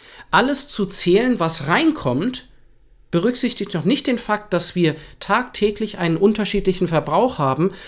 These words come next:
aufgrund unseres, ja, Wachzeitraums, äh, aufgrund unserer Bewegung mal allen voran. So. Was machen wir also direkt mit Kalorienzählen? Wir haben durch einen Aufwand, durch das Zählen, was ja auch irgendwo eine Einschränkung ist,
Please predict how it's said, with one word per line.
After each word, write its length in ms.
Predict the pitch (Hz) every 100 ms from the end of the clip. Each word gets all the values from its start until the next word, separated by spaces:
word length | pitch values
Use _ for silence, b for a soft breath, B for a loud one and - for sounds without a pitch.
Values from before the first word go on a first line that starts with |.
| B
aufgrund 420 | 165 160 190 190
unseres, 480 | 190 180 170 160 - B B B
ja, 220 | 165 127 -
Wachzeitraums, 1200 | 123 185 - - - 220 214 - 202 208 208 -
äh, 220 | 165 160
aufgrund 400 | 160 160 180 180
unserer 300 | 180 165 156
Bewegung 480 | 143 147 208 190 151
mal 140 | 143
allen 260 | 151 147 151
voran. 420 | 151 156 143 - - _ _ _ -
So. 340 | - - 156 - B B B B B - - - - -
Was 200 | 226 -
machen 320 | 285 277 254
wir 160 | 196 165
also 260 | 165 160
direkt 600 | 160 170 233 220 220 -
mit 160 | 180 185
Kalorienzählen? 840 | 196 180 160 170 175 - 214 127 B B B B
Wir 260 | 131 165 165
haben 320 | 208 226 196
durch 320 | 190 269 247
einen 300 | 208 190 156
Aufwand, 640 | 143 131 170 - 262 262
durch 240 | 196 220 -
das 260 | 165 -
Zählen, 460 | - - 117 139 285
was 180 | 190 143
ja 100 | 175
auch 120 | 156
irgendwo 300 | 180 175 160
eine 160 | 156 135
Einschränkung 600 | 135 151 - 139 127 123
ist, 380 | 160 254 -